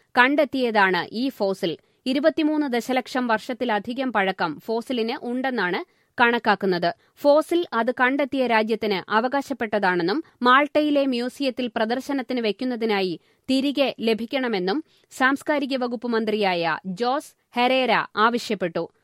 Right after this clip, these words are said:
ഫോസിലുകൾ ഓരോ രാജ്യത്തെയും സംസ്കാരത്തിന്റെ ഭാഗമാണെന്നും അതിന് ഭൂമിശാസ്ത്രപരമായ പ്രാധാന്യമുണ്ടെന്നുമാണ് മാൾട്ടയുടെ വാദം. മൂന്നര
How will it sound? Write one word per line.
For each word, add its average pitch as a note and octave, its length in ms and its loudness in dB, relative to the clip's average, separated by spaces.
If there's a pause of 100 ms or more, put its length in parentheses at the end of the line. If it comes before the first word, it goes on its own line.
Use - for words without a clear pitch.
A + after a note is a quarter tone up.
(120)
ഫോസിലുകൾ D4+ 600 2 (100)
ഓരോ C4+ 320 4
രാജ്യത്തെയും A#3+ 640 0
സംസ്കാരത്തിന്റെ A#3+ 720 -2
ഭാഗമാണെന്നും G3+ 760 0 (180)
അതിന് A#3 300 4
ഭൂമിശാസ്ത്രപരമായ B3 1300 -2
പ്രാധാന്യമുണ്ടെന്നുമാണ് A3+ 1200 0 (260)
മാൾട്ടയുടെ B3 640 2 (160)
വാദം. G3 420 2 (260)
മൂന്നര D#4 400 2